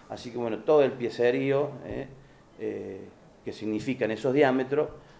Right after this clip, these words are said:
eh, gracias a Dios lo, los tenemos en depósito para, para, para suplir cualquier contingencia.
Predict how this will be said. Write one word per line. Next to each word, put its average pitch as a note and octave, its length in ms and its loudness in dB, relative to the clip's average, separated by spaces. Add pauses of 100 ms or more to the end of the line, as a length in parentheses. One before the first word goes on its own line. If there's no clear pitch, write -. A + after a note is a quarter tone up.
eh, G2+ 160 -6
gracias G#2+ 380 0
a - 20 2
Dios A2+ 180 0
lo, G2+ 280 -2
los G2+ 160 -8
tenemos A2 400 -2
en G#2+ 80 -4
depósito A2 580 -4
para, F#2+ 720 -2
para, E2+ 500 -8 (180)
para F#2+ 140 -2
suplir G2+ 360 -6
cualquier G#2 360 -2
contingencia. E2 600 -12